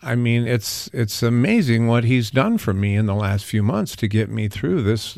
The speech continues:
just a tough time. But he's, he's set me free there. You know, he,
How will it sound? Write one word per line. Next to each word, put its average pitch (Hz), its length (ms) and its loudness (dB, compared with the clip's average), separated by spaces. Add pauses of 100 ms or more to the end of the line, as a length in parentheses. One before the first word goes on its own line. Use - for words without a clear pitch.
(140)
just 175 380 -10
a 107 140 -8 (120)
tough 220 300 -2
time. - 480 -4 (880)
But 123 440 0 (440)
he's, - 580 -4
he's 131 360 -4
set - 680 -6
me 190 160 0
free 233 320 0
there. 98 500 -6
You 104 140 -2
know, 110 160 -4
he, 127 340 0